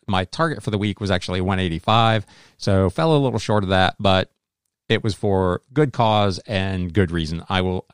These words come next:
it's a good problem to have, and I will definitely take it. For the week, I didn't go back and look. I don't know what my best week ever was, but I feel like this probably would be really, really close.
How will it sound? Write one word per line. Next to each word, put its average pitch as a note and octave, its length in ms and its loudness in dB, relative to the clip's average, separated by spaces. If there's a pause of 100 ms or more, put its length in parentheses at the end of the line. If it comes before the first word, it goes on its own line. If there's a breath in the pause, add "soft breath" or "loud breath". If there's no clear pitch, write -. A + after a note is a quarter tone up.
it's A#2 160 -2
a G#2+ 40 -4
good A2 180 0
problem A2 260 0
to F#2 60 0
have, F#2+ 220 2
and F2 80 -4
I F2 40 -2
will E2+ 120 -4
definitely D#2+ 360 -4
take - 240 -10
it. - 120 -20 (580 loud breath)
For - 120 2
the C3 100 6
week, D#3 280 2 (320 soft breath)
I A#2+ 60 2
didn't F#3+ 180 2
go A3 140 2
back C3+ 180 0
and F2+ 160 -2
look. F#2 300 0 (580)
I A2+ 60 2
don't C3+ 140 4
know B2+ 60 4
what A#2+ 180 0
my F#2+ 100 0
best F#2 360 -2
week G2+ 320 0 (160)
ever B2 440 0
was, A#2 500 0 (100)
but F2+ 140 0
I F2 120 0 (340)
feel E3 220 2
like B2 260 0
this A#2+ 240 -2
probably C3 600 0
would A#2 180 2
be G#2+ 260 4
really, G#2 280 4
really G2 220 2
close. D#2 560 -6